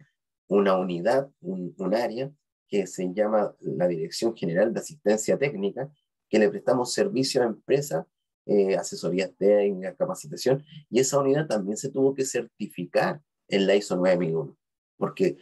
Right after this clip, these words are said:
no podía ser que nosotros dijéramos, "No, es que somos la Santa María". No, no, no, no. A mí no me interesa que usted sea la Santa María. Tengo otras organizaciones que también me prestan servicio, pero ellos se han certificado la nueve mil uno.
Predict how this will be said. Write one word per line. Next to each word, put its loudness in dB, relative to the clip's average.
no 2
podía 4
ser -2
que 2
nosotros 0
dijéramos, 0
"No, 0
es -14
que -14
somos 0
la 0
Santa -2
María". 4
No, 2
no, -2
no, 0
no. -2
A -12
mí 2
no 6
me 0
interesa -4
que -12
usted -2
sea 2
la 2
Santa -2
María. 0
Tengo -2
otras 0
organizaciones -2
que -4
también -4
me -2
prestan -4
servicio, 0
pero -2
ellos -6
se -2
han 0
certificado -2
la -4
nueve -4
mil 2
uno. 2